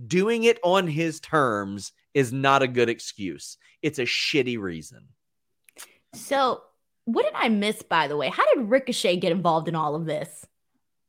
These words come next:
Speaker 1: He, by, by being there.
Speaker 2: Okay,
Speaker 1: By
Speaker 2: 'cause that's what I
Speaker 1: simply being there,
Speaker 2: assumed, but
Speaker 1: yeah.
Speaker 2: I thought I might have missed something because I didn't understand what Ricochet was doing in the, in, in this picture here. 'Cause I know they had their
Speaker 1: Yeah.
Speaker 2: beef, but that was a while back. So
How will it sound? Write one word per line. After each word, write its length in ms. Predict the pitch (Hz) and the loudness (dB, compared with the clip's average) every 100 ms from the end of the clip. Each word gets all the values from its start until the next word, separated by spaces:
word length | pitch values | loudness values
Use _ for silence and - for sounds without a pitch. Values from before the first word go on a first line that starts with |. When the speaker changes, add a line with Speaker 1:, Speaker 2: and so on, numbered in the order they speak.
| _ _ | _ _
Speaker 1:
He, 180 | _ - - | _ -18 -16
by, 360 | 104 90 120 - | -12 -6 -6 -6
by 300 | 107 101 113 | -4 0 0
being 400 | 101 98 95 98 | 0 -4 -4 -6
there. 360 | 90 90 98 _ _ _ _ _ _ _ _ _ - | -6 -6 -8 _ _ _ _ _ _ _ _ _ -4
Speaker 2:
Okay, 220 | 233 233 | 0 2
Speaker 1:
By 160 | 247 233 | 4 4
Speaker 2:
'cause 160 | 226 226 | 4 2
that's 200 | 269 151 | 2 2
what 100 | - | 2
I 120 | - | 2
Speaker 1:
simply 80 | 214 | 2
being 260 | 208 - | 0 0
there, 220 | 262 277 311 | 2 2 2
Speaker 2:
assumed, 240 | 339 226 | 0 2
but 80 | 262 | 2
Speaker 1:
yeah. 100 | 285 | 2
Speaker 2:
I 60 | |
thought 200 | 320 370 | 2 2
I 140 | 320 247 | 2 0
might 260 | 233 240 | 2 2
have 160 | 233 175 | 2 -2
missed 400 | 185 196 240 - | -2 -2 -4 -2
something 480 | 269 254 - 262 247 | 0 0 0 -2 0
because 240 | 226 226 | -2 0
I 80 | 226 | 0
didn't 160 | 247 262 | 2 0
understand 540 | 254 240 226 220 220 | -2 -4 -4 -2 0
what 160 | 226 - | -2 -4
Ricochet 460 | 208 226 - 220 | -4 -4 -2 0
was 180 | 208 185 | 0 -4
doing 260 | 190 196 196 | -4 -4 -2
in 120 | 185 | -2
the, 180 | 175 - | -4 -4
in, 180 | 190 | -6
in 180 | 175 190 | -4 -4
this 160 | 185 180 | -4 -6
picture 400 | - 190 - 214 | -8 -8 -4 -2
here. 300 | 220 202 208 | 0 2 2
'Cause 100 | 226 | 2
I 100 | 269 | 2
know 180 | 320 320 | 2 2
they 100 | 277 | 2
had 220 | 247 214 | 0 0
their 100 | 220 | 0
Speaker 1:
Yeah. 60 | |
Speaker 2:
beef, 260 | 175 202 208 - _ _ | -2 -4 -6 -8 _ _
but 120 | 226 | 0
that 120 | 226 233 | 4 4
was 180 | 233 | 4
a 120 | 208 190 | 0 -2
while 400 | 196 196 185 175 | 2 4 4 0
back. 420 | 165 196 170 - | 0 2 0 -2
So 320 | - 175 196 | -2 -2 -2